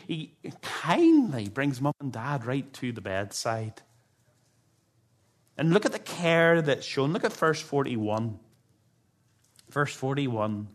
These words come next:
Taking her by the hand, he said to her, "Talitha cumi," which means, "Little girl, I say to you, arise." In effect, he says something like,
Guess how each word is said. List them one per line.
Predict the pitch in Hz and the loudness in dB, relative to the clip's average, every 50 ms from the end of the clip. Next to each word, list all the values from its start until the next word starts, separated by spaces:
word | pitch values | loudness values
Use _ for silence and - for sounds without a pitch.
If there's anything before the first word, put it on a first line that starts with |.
| _ _ _ _ _ _ _ _ _ _ _ _ _ _ _ - | _ _ _ _ _ _ _ _ _ _ _ _ _ _ _ -8
Taking | - 180 185 190 185 185 190 185 | -2 0 0 0 0 0 0 0
her | 170 160 156 147 | 2 2 2 2
by | 139 139 135 143 151 160 160 | 4 4 4 4 4 4 2
the | 156 156 151 | 2 0 -2
hand, | 135 - - 123 117 117 117 117 117 117 117 120 - - | -4 -4 -4 -2 -2 0 0 -2 -2 -4 -6 -8 -10 -10
he | - 104 | -10 -10
said | - - - - - 147 151 156 156 151 | -10 -10 -8 -4 -2 -2 -2 -2 -2 -4
to | 143 117 | -8 -6
her, | - 107 101 104 110 110 107 - _ _ _ _ _ _ _ _ _ - | -4 -4 -4 -4 -4 -6 -8 -12 _ _ _ _ _ _ _ _ _ -6
"Talitha | 117 113 123 151 156 - - 147 143 156 156 147 - - _ - | -2 0 0 0 0 2 0 0 2 0 -2 -6 -8 -16 _ -14
cumi," | - - 127 117 113 110 107 110 110 110 110 - - _ _ _ _ _ _ _ _ _ _ _ _ | -8 -6 -4 -2 -2 -2 -2 -4 -4 -6 -8 -12 -14 _ _ _ _ _ _ _ _ _ _ _ _
which | - 123 - - | -14 -8 -2 2
means, | 151 151 131 - 135 | 2 2 2 2 2
"Little | 147 156 - 160 160 | 0 2 2 0 -2
girl, | 127 120 110 107 117 117 117 | 0 0 0 2 2 4 2
I | 110 107 | 2 0
say | 104 - - - 139 143 147 147 | -2 -6 -6 -4 -2 -2 -2 -2
to | 147 - - 123 | -4 -8 -10 -10
you, | 113 104 101 104 107 107 107 104 104 107 107 _ _ _ _ _ _ _ _ _ _ _ _ _ _ _ _ _ _ _ - | -8 -8 -6 -6 -6 -6 -6 -8 -8 -10 -14 _ _ _ _ _ _ _ _ _ _ _ _ _ _ _ _ _ _ _ -10
arise." | - 110 113 107 98 95 95 98 95 95 98 101 101 98 95 98 - - - - - - - - _ _ _ _ _ _ _ _ _ _ _ _ _ - | -6 -4 -2 -2 -2 0 -2 -2 -2 -4 -8 -12 -14 -16 -18 -20 -20 -20 -20 -20 -18 -20 -20 -20 _ _ _ _ _ _ _ _ _ _ _ _ _ -6
In | 131 | -4
effect, | 131 127 - - 185 180 180 180 - - | -4 -4 -2 0 2 2 2 0 -4 -8
he | 139 120 | -10 -8
says | - - 135 127 120 - | -4 0 0 0 0 -2
something | - - 165 175 180 175 - 165 156 135 | -4 -2 -2 -2 -2 -4 -4 -4 -2 0
like, | 123 107 107 107 110 - - - - - | 0 2 2 0 0 -4 -8 -14 -20 -20